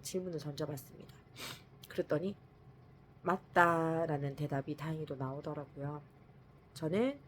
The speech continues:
저 자신의 행복과 건강을 위해서 늘 노력하고 있고, 어, 지금도 그 연장선상에 있다고 생각합니다.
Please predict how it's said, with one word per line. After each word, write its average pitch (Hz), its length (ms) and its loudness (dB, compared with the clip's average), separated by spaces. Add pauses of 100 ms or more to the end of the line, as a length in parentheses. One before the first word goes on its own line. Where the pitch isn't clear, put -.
(320)
저 - 160 -2
자신의 175 580 0
행복과 202 720 2
건강을 156 680 -4
위해서 151 540 0 (420)
늘 160 240 4
노력하고 175 540 0
있고, 269 420 -2 (480)
어, 156 340 -10 (760)
지금도 247 720 2
그 196 160 0
연장선상에 160 720 0
있다고 160 320 -4
생각합니다. 190 640 -8